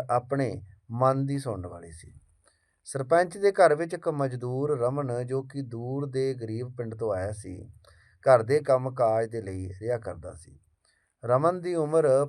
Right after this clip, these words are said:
ਪੱਚੀ ਸਾਲ ਸੀ ਤੇ ਉਹ ਕਾਫੀ ਮਿਹਨਤੀ ਅਤੇ ਸਧਾਰਨ ਸੁਭਾਅ ਵਾਲਾ ਸੀ।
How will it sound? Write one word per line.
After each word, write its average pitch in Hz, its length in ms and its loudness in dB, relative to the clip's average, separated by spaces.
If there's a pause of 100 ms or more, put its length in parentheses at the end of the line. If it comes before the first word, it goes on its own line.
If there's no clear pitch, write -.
ਪੱਚੀ 151 360 -4
ਸਾਲ 131 280 2
ਸੀ 104 280 -8
ਤੇ 113 160 -10
ਉਹ 139 120 -4
ਕਾਫੀ 127 440 2
ਮਿਹਨਤੀ 117 580 -8 (500)
ਅਤੇ 165 220 -4
ਸਧਾਰਨ 147 480 4
ਸੁਭਾਅ 143 340 -2
ਵਾਲਾ 87 240 -10
ਸੀ। - 260 -20